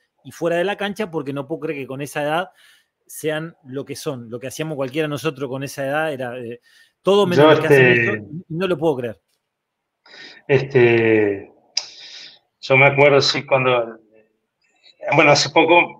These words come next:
Speaker 2: me, me, me hicieron una entrevista, así también vía a distancia, y entonces me dijeron, "¿Quién de esta sub-veinte, de esta actual campeona del mundo, ve para primera?". Entonces, bueno, dije, "No, yo no le voy a dar nombres porque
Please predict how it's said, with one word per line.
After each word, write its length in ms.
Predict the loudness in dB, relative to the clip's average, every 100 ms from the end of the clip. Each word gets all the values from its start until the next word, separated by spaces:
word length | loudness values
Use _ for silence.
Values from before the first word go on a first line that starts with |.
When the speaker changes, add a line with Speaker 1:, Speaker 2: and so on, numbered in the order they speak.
| -2
Speaker 2:
me, 160 | -2 -2
me, 200 | -6 -8
me 160 | -10
hicieron 280 | -6 0 4
una 60 | 4
entrevista, 600 | 4 6 4 4 4 4 2 _
así 200 | -6 -2
también 360 | 0 2 2 0
vía 400 | 2 4 4 2 0
a 60 | -2
distancia, 640 | -2 2 2 2 -4 -8 -16 _ _
y 80 | 0
entonces 300 | 2 0 0
me 60 | 0
dijeron, 260 | 0 -2 0
"¿Quién 220 | 2 4
de 80 | 4
esta 180 | 4
sub-veinte, 640 | 0 -2 0 2 2 2 2
de 100 | 2
esta 160 | 2
actual 360 | -2 2 4 4
campeona 320 | 0 -6 -6
del 100 | -6
mundo, 320 | -8 -10 -12 -14 -18 -20 -20 -20 _
ve 340 | 2 4 6 4
para 260 | 6 6 4
primera?". 420 | 0 -2 0 -2 -4
Entonces, 440 | -6 -6 -8 -12 -4
bueno, 240 | -4 -4 -8
dije, 240 | -12 -10 -10 -2
"No, 200 | 0 0
yo 220 | -2 -2
no 100 | 0
le 120 | 2
voy 100 | 4
a 60 | 2
dar 120 | 2
nombres 360 | 0 0 -2 -4
porque 540 | -6 -6 -10 -12 -16